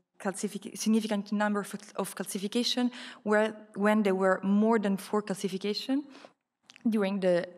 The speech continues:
um, ultrasound. Forty-four patients were involved, were considering high, uh, high group, high, high significant group of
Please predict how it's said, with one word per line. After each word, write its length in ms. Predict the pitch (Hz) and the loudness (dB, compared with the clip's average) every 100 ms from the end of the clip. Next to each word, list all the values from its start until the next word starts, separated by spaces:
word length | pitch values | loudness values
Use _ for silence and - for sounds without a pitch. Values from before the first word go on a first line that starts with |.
| 180 | -8
um, 520 | 165 165 160 160 160 - | -6 -6 -8 -10 -12 -6
ultrasound. 680 | 202 202 233 - 240 269 285 262 - - - - _ - | -2 0 -2 -2 0 0 0 -6 -20 -18 -18 -20 _ -16
Forty-four 600 | - 262 262 262 233 226 | -2 -2 0 -2 0 0
patients 720 | - 233 233 - 240 240 - - _ - | 2 0 0 0 2 2 -2 -16 _ -10
were 260 | 190 196 185 | 0 2 4
involved, 680 | 214 226 202 190 - 190 - | 4 4 4 4 2 -4 -4
were 100 | 190 | -4
considering 680 | 190 208 - 233 220 208 220 - _ _ | 0 0 2 2 4 2 0 -10 _ _
high, 360 | - - 214 196 196 - | -8 0 2 2 -2 -2
uh, 200 | 185 170 | 0 2
high 200 | 180 208 | 2 0
group, 480 | 190 202 190 - - | 4 2 2 -4 0
high, 140 | 190 190 | 0 2
high 120 | 208 | 0
significant 680 | 214 214 208 202 202 190 180 | 2 2 2 2 0 -2 0
group 280 | 185 185 185 | 2 2 0
of 340 | 180 165 - | 0 0 -2